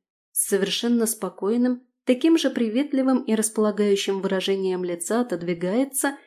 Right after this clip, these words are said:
и начинает медленно рассматривать девушку, шокированную и пытающуюся безуспешно прикрыть свои причинные места руками.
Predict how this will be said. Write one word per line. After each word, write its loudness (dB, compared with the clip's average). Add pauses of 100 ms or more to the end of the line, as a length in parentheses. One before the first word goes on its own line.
(260)
и 4
начинает 4
медленно 0
рассматривать -2
девушку, -10 (440)
шокированную 0
и -16
пытающуюся -6
безуспешно -4
прикрыть 0
свои -2
причинные -2
места -2
руками. -4